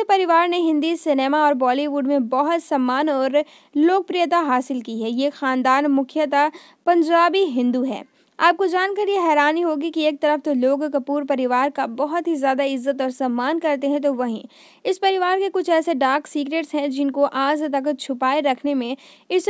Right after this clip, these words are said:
परिवार के बड़े बूढ़े कामयाब हो रहे हैं। पर अब धीरे-धीरे ये काले कारनामे अब जनता के सामने आ रहे हैं। बताया जाता है कि पृथ्वीराज कपूर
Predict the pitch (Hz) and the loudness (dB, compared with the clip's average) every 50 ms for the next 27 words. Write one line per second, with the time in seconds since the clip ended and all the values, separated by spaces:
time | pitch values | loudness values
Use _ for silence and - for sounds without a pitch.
0 | 381 - 349 330 311 294 285 294 285 302 320 294 339 320 302 240 254 247 254 285 | 0 0 0 2 2 0 0 2 2 2 0 0 -2 -2 -2 -2 0 2 2 2
1 | 285 240 247 240 247 285 294 285 - 247 233 233 233 226 226 226 233 233 226 226 | 2 2 0 -2 -2 -2 -2 -2 -2 -4 -2 -2 -2 -2 -2 -2 -2 -2 -6 -8
2 | 220 - _ _ _ _ _ - 233 247 247 247 233 240 254 214 214 240 - 277 | -8 -10 _ _ _ _ _ -4 -2 -2 -2 -2 -2 -4 -6 -8 -8 -2 2 2
3 | 285 - - 269 262 240 247 254 254 - - - _ _ - 269 254 311 370 392 | 2 4 2 0 0 0 -2 -4 -4 -8 -16 -20 _ _ -4 -2 0 2 2 0
4 | 403 392 370 381 381 381 381 370 370 - 320 294 302 320 330 330 - 277 262 254 | 2 2 0 0 2 2 0 0 0 2 2 2 4 4 2 2 2 2 2 2
5 | 247 247 262 277 285 277 269 277 262 247 262 247 254 247 254 254 262 269 294 285 | 2 0 0 0 0 0 0 0 0 -2 -2 -4 -2 -2 -2 -2 0 -2 -2 -2
6 | - 269 233 220 233 233 233 220 208 208 214 226 233 233 254 220 - - 220 233 | -4 -4 -4 -4 -4 -6 -6 -4 -4 -4 -4 -4 -6 -6 -6 -8 -8 -6 -4 -4
7 | 240 240 240 240 254 269 269 262 254 247 285 294 294 302 320 320 302 330 285 - | -2 0 0 2 2 2 2 0 0 0 -2 -2 0 0 -2 -2 -2 -6 -6 -4
8 | 320 330 320 359 370 381 330 294 269 269 285 294 302 294 - 254 226 254 240 220 | -6 -4 -2 -2 -2 0 0 0 0 2 0 0 -2 -4 -4 -6 -6 -6 -8 -8
9 | 208 - 254 | -8 -10 -10